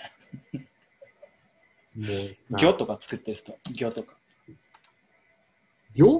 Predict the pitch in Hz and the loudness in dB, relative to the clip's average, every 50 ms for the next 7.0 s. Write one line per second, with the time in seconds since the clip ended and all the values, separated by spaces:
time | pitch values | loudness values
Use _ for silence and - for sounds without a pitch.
0 | - - 110 143 147 - 110 107 - - 117 110 143 156 151 - - - - - | 2 -2 -4 -4 -4 -4 -8 -12 -10 -10 -2 0 0 0 0 -2 -8 -10 -14 -20
1 | - - - - - - - - 117 113 110 - - - - - 151 233 247 - | -20 -20 -20 -20 -20 -20 -18 -14 -12 -12 -12 -12 -16 -14 -2 2 2 2 4 4
2 | 349 - - - - - _ _ _ _ _ _ _ _ _ _ - 104 110 110 | 2 2 2 -2 -6 -12 _ _ _ _ _ _ _ _ _ _ -10 -6 -4 -4
3 | 110 - - - - - - - - - _ _ _ _ _ - - - _ _ | -4 -6 -10 -20 -20 -20 -20 -20 -20 -20 _ _ _ _ _ -20 -20 -20 _ _
4 | _ _ _ - - - - 110 107 110 104 107 107 110 107 - - - _ _ | _ _ _ -20 -20 -16 -14 -10 -8 -8 -6 -6 -6 -8 -10 -12 -16 -20 _ _
5 | _ _ _ _ _ 135 123 117 151 170 - - - - - - - - _ _ | _ _ _ _ _ -8 -6 -2 0 2 2 2 0 -2 -10 -18 -18 -20 _ _
6 | _ _ _ _ _ - - - - - - 143 - - - - - - 151 | _ _ _ _ _ -20 -20 -20 -8 -4 -4 -4 -4 -6 -12 -12 -8 -8 -8